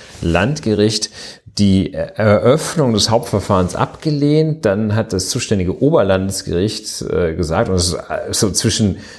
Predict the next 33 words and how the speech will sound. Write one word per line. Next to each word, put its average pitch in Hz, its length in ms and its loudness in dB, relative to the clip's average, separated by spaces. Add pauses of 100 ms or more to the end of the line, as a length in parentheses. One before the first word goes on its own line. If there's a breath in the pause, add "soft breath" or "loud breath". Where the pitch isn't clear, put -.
(160 loud breath)
zwischen 104 520 -2
jedem 104 340 0
Satz 101 460 -2
hier 107 460 2
muss 104 240 -2
man 104 120 2
sich 95 160 -4
dann, 98 380 -4
äh, 95 420 -2 (680)
ein 101 200 2
Jahr 101 340 4
vorstellen, 92 840 2
das 87 160 0
vergeht. 90 580 -2 (460 loud breath)
Das 104 300 -4
Oberlandesgericht 110 840 0
hat 107 160 -2
gesagt, 92 440 -2
„Doch, 117 260 0
ihr 98 80 -4
müsst 107 220 0
es 82 180 -8
doch - 340 -2
eröffnen.“ 156 680 0 (500 loud breath)
Ja, 143 260 2
und 85 200 -2
dann 113 180 4
haben 156 180 2
die 151 160 4
jetzt 151 360 2
also 120 280 2
so 123 240 2
von, 120 420 2